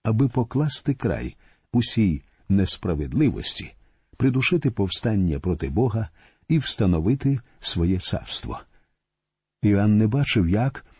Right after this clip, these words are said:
і коли ці двері відчинилися. Саме так слід розуміти його слова. Ці двері були відчинені весь час. Саме цими дверима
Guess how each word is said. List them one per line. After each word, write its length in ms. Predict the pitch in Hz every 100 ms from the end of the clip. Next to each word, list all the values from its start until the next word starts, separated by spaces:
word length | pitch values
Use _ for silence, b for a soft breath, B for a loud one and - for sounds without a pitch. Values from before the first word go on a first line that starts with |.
| b _ -
і 80 |
коли 340 | 117 85 73 123
ці 180 | - 120
двері 360 | 92 113 113
відчинилися. 840 | 110 101 - 104 104 95 92 95 87 - _ _
Саме 320 | - 107 113
так 240 | 117 151 -
слід 320 | - 113 104 b
розуміти 520 | 107 104 98 80 78 95
його 240 | 95 113
слова. 380 | - 165 139 - _ _ _ _ _ _
Ці 340 | - - 165 151
двері 440 | 87 104 139 139
були 300 | 107 110 120
відчинені 640 | 101 - - 123 123 120
весь 220 | 90 95
час. 500 | - - 71 - - - _ _ _ _ _
Саме 360 | - 113 120
цими 300 | 113 - 139
дверима 500 | 120 113 127 131 92